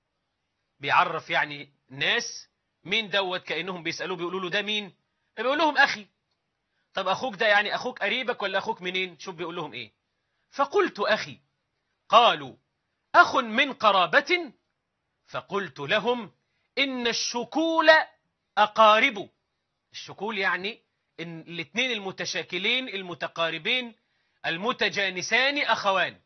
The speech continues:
"نسيبي في رأيي وعزمي وهمتي، وإن فرقتنا في الأصول المناسب".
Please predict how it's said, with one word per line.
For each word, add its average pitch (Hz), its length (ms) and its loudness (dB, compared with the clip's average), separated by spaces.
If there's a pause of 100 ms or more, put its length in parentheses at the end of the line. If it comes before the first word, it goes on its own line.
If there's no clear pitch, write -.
(1120)
"نسيبي 294 800 2
في 247 260 -2
رأيي 190 920 -2 (1080)
وعزمي 190 1040 4 (560)
وهمتي، 254 1120 0 (480)
وإن 294 380 2
فرقتنا 240 1300 4
في 269 160 -6
الأصول 320 720 0
المناسب". 214 920 0